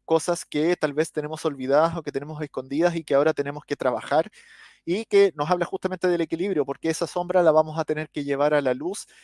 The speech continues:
y trabajar con ello para trascenderla. Y el coyote también nos habla de, de la ludicidad, porque en general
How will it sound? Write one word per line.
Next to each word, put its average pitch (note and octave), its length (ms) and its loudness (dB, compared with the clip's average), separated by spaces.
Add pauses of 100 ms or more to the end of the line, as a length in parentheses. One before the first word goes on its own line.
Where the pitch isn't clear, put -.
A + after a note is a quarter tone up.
(120)
y D#3 120 -2
trabajar D#3 440 2
con C#3+ 160 -6
ello C#3+ 180 -2
para C3 240 2
trascenderla. C3 720 -2 (300)
Y G3+ 80 4
el A3+ 80 4
coyote F3+ 320 2
también E3 240 0
nos D3+ 100 -8
habla D#3 220 2
de, C#3+ 260 0
de C#3 200 0
la B2+ 100 8
ludicidad, C#3+ 720 2
porque C#3+ 220 -12
en C3 80 -8
general C#3+ 500 0